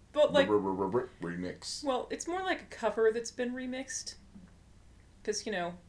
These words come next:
Speaker 1: nobody's Randy Newman except Randy Newman.
Speaker 2: Left foot, right foot,
Speaker 1: Red-headed
Speaker 2: left foot.
Speaker 1: lady. Yeah. Gonna eat
Speaker 2: Gonna
Speaker 1: an
Speaker 2: take a
Speaker 1: eat
Speaker 2: bite of that
Speaker 1: apple.
Speaker 2: apple.
Speaker 1: She takes one, she chews it once,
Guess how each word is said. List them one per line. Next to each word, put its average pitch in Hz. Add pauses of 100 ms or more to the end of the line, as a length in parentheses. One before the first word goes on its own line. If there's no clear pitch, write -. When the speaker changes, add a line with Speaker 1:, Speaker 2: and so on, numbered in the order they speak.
Speaker 1:
nobody's 220
Randy 185
Newman 180
except 165
Randy 165
Newman. 175 (1400)
Speaker 2:
Left 107
foot, - (100)
right 110 (100)
foot, -
Speaker 1:
Red-headed 214
Speaker 2:
left 233
foot. 226
Speaker 1:
lady. 277
Yeah. 190 (1080)
Gonna 226
eat -
Speaker 2:
Gonna 117
Speaker 1:
an 117
Speaker 2:
take 120
a 110
Speaker 1:
eat -
Speaker 2:
bite 117
of 117
that 123
Speaker 1:
apple. 113
Speaker 2:
apple. - (400)
Speaker 1:
She 185
takes 220
one, 226 (100)
she -
chews 220
it 208
once, 214